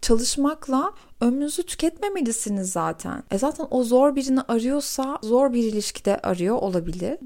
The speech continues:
O yüzden ben de o arkadaşımın yüzüne söyledim. Dedim ki sen bir ilişkiye herhangi bir şekilde hazır değilsin. Bence doymuş değilsin. Bu bahaneler, bu saçma sapan, neresinden tutsan elinde kalan bahanelerle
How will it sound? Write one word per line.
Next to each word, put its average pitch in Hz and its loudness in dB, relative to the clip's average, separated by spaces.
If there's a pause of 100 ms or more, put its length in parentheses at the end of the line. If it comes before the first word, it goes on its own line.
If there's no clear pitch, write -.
(120)
O 285 6
yüzden 294 2
ben 269 6
de 285 4
o 269 6
arkadaşımın 247 2
yüzüne 196 0
söyledim. 156 -6 (260)
Dedim 254 -2
ki - -8
sen 269 2
bir 262 -2
ilişkiye 208 -6
herhangi 208 -2
bir 196 -8
şekilde 180 -6
hazır 170 -6
değilsin. 170 -8 (500)
Bence 226 2
doymuş 202 -2
değilsin. 175 -4
Bu 196 -6
bahaneler, 202 -2
bu 208 -4
saçma 208 -6
sapan, 190 -4
neresinden 220 4
tutsan 196 -4
elinde 196 0
kalan 185 -2
bahanelerle 185 0